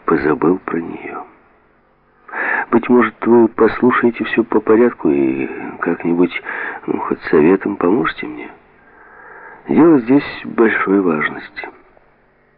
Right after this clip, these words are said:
Впрочем, это лишь я так считаю».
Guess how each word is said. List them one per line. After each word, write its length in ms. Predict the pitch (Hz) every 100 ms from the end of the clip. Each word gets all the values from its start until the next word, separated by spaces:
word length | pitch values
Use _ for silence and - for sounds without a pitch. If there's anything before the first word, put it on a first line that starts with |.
| _ _
Впрочем, 680 | - - 160 - 110 95 - - _ _ _ -
это 200 | 110 -
лишь 260 | 80 65 -
я 140 | 58
так 200 | - -
считаю». 380 | - - - -